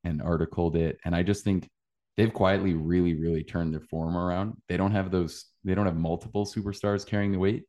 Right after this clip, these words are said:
but the power play looks really good with Kaprizov and Zuccarello in strong form. And they still have what's one of the better D cores, one to six in the West, which really helps them drive play at a high rate.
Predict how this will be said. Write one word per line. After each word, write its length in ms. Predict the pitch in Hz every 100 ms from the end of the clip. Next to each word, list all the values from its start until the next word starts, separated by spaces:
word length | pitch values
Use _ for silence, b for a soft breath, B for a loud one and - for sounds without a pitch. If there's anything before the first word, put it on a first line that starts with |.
| -
but 80 | -
the 60 |
power 220 | - 85
play 220 | 85 92 87
looks 240 | 82 -
really 220 | 90 98
good 300 | 87 104 110
with 200 | 107 87
Kaprizov 520 | - 82 - 82 82 82
and 100 | 80
Zuccarello 460 | 85 87 85 85
in 80 | 85
strong 300 | - 85 80
form. 300 | - 85 85 - _ _ _ _
And 120 | 95
they 100 | 101
still 200 | 101 131
have 240 | 135 131 98
what's 340 | 101 101 -
one 140 | 95 98
of 60 |
the 60 | 87
better 220 | 85 85
D 180 | 82 80
cores, 420 | - 85 78 -
one 160 | 82 80
to 80 |
six 380 | 80 80 76 -
in 120 | 80
the 80 | 76
West, 400 | 71 73 - - _ -
which 200 | 82 87
really 220 | 82 85
helps 180 | 85 -
them 140 | 82
drive 300 | 80 80 73
play 260 | 92 90 85
at 60 |
a 40 | 80
high 180 | 80
rate. 460 | 80 80 85 87